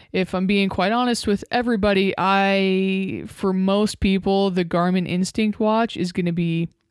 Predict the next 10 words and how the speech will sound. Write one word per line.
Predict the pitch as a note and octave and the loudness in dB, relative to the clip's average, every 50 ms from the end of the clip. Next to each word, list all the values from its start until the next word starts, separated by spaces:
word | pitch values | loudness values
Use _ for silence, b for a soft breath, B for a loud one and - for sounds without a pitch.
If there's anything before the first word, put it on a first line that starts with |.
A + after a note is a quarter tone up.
| _ - | _ -4
fantastic, | F#3+ F3+ F3 E3+ F#3 E3+ E3+ F3 F3+ - - A3 G#3+ - | -2 -2 0 0 0 0 0 0 -2 -2 -2 -2 -2 -2
and | - - E3 | -6 -6 -4
it's | D#3+ D#3 E3+ - | -4 -6 -6 -8
gonna | - F3 E3+ E3+ | -6 -4 -4 -4
be, | D#3+ D3+ | -4 -4
like, | G2 D2+ - - | -4 -4 -8 -8
half | - - - - - | -8 -8 -8 -6 -8
the | - - | -10 -10
price. | - - - - - - - - B B B B B B B B B | -8 -8 -8 -8 -8 -10 -12 -14 B B B B B B B B B
Um, | - E3+ E3 D#3+ C3 A2+ G2+ F#3 | -4 -4 -4 -4 -4 -6 -8 -12